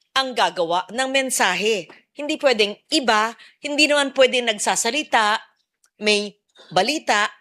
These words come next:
na hindi nave-vet, na hindi nave-verify, na hindi nako-confirm.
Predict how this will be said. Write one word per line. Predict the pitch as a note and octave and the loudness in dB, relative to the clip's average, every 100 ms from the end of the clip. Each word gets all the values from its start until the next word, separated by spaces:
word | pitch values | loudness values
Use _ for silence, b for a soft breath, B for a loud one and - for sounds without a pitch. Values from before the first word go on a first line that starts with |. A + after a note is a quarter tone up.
| _ | _
na | - C#4 | -6 -4
hindi | C#4+ C#4 A3 A#3+ A#3+ A#3+ _ _ A3 | -2 -4 -6 -4 -4 -6 _ _ -2
nave-vet, | A#3+ A3+ E3 G#3 A#3+ - - b b - | 0 0 0 0 0 -4 -20 b b -4
na | B3 | -2
hindi | C4+ B3+ C4+ C4 - | -2 -4 -8 -8 -6
nave-verify, | A3 A3 G3+ G3 F3 - A3 B3 A#3+ F3 - B - | -2 0 2 0 -2 0 2 2 0 -6 -14 B -4
na | C#4+ | -2
hindi | D#4 C4+ C4+ - | -2 -2 -4 -4
nako-confirm. | A3+ A3+ G#3+ - D#3+ C#3+ - A3 G#3+ D3+ B2+ | -4 -2 -2 -2 -8 -6 2 4 4 -2 -14